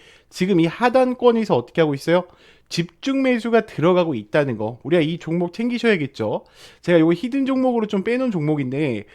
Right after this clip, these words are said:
이거 조만간 여러분들 저는 삼백 프로 이상도 올라갈 수 있다라고 좀 생각을 하고 있어요. 그렇기 때문에 여러분들이 다른 건 몰라도요. 이 종목만큼은,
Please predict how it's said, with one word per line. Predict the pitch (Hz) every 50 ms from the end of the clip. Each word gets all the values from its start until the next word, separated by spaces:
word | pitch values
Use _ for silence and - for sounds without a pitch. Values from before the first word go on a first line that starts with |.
| - - _
이거 | _ 165 165 -
조만간 | - - 160 196 226 247 233 220 226 220 202
여러분들 | 175 156 160 156 156 147 139
저는 | - - 151 160 170 170 165 170 170 170 147 120 98 - _ _ _ - _ _ _ _ _ _
삼백 | - - - 285 294 311 320 311 311
프로 | - 311 302 262
이상도 | 185 156 170 165 220 220 220 202 180
올라갈 | 131 131 160 180 170 151 147 147
수 | 139 - 143
있다라고 | 123 135 - _ 190 185 185 180 170 165 160
좀 | - 160
생각을 | 156 180 185 185 185 170 165 160
하고 | 175 208 185 151 110
있어요. | 104 120 - - - 147 127 107 110 110 - _
그렇기 | - 147 165 - 190 -
때문에 | - 147 127 123 131 151 151 139 120 95 - - _ - - - - _ -
여러분들이 | 135 170 208 233 240 240 202 -
다른 | - - 131 147 196 226 254
건 | 240 269 233
몰라도요. | 156 117 120 135 143 139 - 107 104 101 107 - _ _ - - _ _ _
이 | 156 175 185 170
종목만큼은, | - - 143 147 170 202 233 247 240 226 208 190 - - 151 127 107 107 139 196